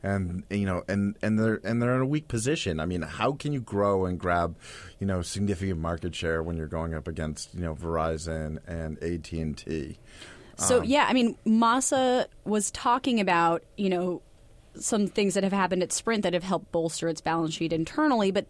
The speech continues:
Speaker 2: these have been kind of like financial shenanigans where
Speaker 1: Yeah.
Speaker 2: they've done these sale leaseback arrangements with their handsets and with their network i-, in order to get some cash to, to cover their immediate debt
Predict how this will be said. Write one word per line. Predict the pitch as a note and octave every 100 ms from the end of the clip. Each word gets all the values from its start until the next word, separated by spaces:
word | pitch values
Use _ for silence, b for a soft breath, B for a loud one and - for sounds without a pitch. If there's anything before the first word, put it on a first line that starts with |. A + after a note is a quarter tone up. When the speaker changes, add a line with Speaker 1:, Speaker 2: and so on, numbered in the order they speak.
| A3
Speaker 2:
these | D4+ F4+
have | G4
been | F4
kind | - A4 A4+
of | E4+
like | B3
financial | - G#3+ F#3 F#3+ F#3+ F#3
shenanigans | E3+ - E3+ E3+ E3 D3+ D#2 D#3
where | E3 G3+
Speaker 1:
Yeah. |
Speaker 2:
they've | F#3+ F3+ E3 B B B B
done | G3+ G#3+
these | G#3 G3+
sale | - - G#3+ G#3+ G3
leaseback | G3 - G#3 G#3
arrangements | G3+ G#3+ G#3 G#3 G3+ -
with | D#3+
their | E3+ E3
handsets | E3 - G3 G3+ G3 G#3+ G3+ G3+ -
and | E3+
with | D#3+
their | E3 D#3+
network | E3 F3 D3+ F#3+ F#3+ - B B B B
i-, | F#3+ - G3 -
in | G#3 G3+
order | F#3+ F#3 F3+
to | - - F3+ E3
get | F3 -
some | E3
cash | - D#3+ D#3 F#3 -
to, | - - - -
to | -
cover | - F3+ E3+ E3+
their | E3
immediate | E3 E3 E3 E3 -
debt | D#3 D#3+